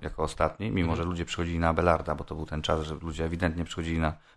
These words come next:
Speaker 1: mordę z telewizji, z
Speaker 2: Aha,
Speaker 1: kabaretu
Speaker 2: tak.
Speaker 1: Limo. E, i Abelard wychodził pierwszy, czy tam drugi, Kaś-, Kaśka i potem ja. I ja po prostu miałem rozpierdol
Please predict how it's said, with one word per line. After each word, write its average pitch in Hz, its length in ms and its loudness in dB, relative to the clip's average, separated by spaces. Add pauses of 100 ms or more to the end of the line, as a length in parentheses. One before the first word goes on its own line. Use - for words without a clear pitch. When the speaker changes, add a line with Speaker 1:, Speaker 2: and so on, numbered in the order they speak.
Speaker 1:
mordę 87 260 6
z - 80 -6
telewizji, 80 460 2
z 76 40 -4
Speaker 2:
Aha, 95 80 2
Speaker 1:
kabaretu 82 340 10
Speaker 2:
tak. 92 100 6
Speaker 1:
Limo. 80 380 4 (420)
E, 73 300 2 (720)
i 85 220 -4
Abelard 90 440 6
wychodził 80 340 0
pierwszy, 101 500 2 (260)
czy - 80 -20
tam 78 180 -2
drugi, 90 400 2 (380)
Kaś-, 90 220 0 (240)
Kaśka 104 420 4
i - 80 -2
potem 80 300 -4
ja. 113 240 4 (840)
I 98 60 -4
ja 113 120 8
po 110 100 2
prostu 110 320 0
miałem 104 280 6
rozpierdol 92 680 2